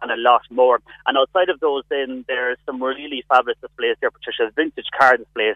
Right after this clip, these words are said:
from Duhallow Vintage Club, uh, some vehicles that from the sixties, seventies and eighties in great condition. Uh, they're here today. Also, what we have here is the, and I mentioned him earlier, and I'm back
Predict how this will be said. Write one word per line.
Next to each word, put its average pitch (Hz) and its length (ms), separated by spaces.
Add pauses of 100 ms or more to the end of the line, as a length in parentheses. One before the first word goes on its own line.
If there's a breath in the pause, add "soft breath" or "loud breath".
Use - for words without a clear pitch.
from 110 120
Duhallow 120 460 (380 soft breath)
Vintage 131 380
Club, 120 240 (240)
uh, 120 100 (180)
some 131 220
vehicles 120 480
that 113 200 (420)
from 120 120
the 113 160
sixties, 131 400
seventies 117 240
and 117 80
eighties 117 380
in 117 100
great 123 300
condition. 113 520 (300 loud breath)
Uh, 107 200
they're 123 300
here 117 300 (120)
today. 110 320 (100)
Also, 143 560 (240 loud breath)
what 120 140
we 113 120
have 117 220
here 117 300
is 120 300 (100)
the, 117 240
and 113 120
I - 20
mentioned 131 280
him 120 80
earlier, 120 340
and 113 120
I'm 117 100
back 139 220